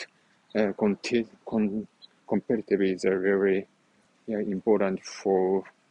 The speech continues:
uh, both of, I think, the companies and customers.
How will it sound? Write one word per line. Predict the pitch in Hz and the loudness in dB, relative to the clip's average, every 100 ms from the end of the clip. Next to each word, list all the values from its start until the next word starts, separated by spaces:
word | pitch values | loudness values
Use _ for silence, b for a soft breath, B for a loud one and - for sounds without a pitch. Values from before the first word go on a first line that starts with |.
| _ _ _ _ | _ _ _ _
uh, | 110 98 98 | -6 -4 -4
both | 101 180 - | 2 2 6
of, | 120 - | 6 8
I | 113 | 4
think, | 101 107 98 - - _ | 4 0 -2 -8 -14 _
the | 107 104 101 98 95 _ _ _ _ _ | -4 0 2 2 -2 _ _ _ _ _
companies | - 104 90 101 87 - | 0 2 4 0 0 -6
and | 104 98 95 | -6 -6 -4
customers. | - 98 - 87 80 98 - - | -2 -4 -4 -10 -10 -10 -12 -18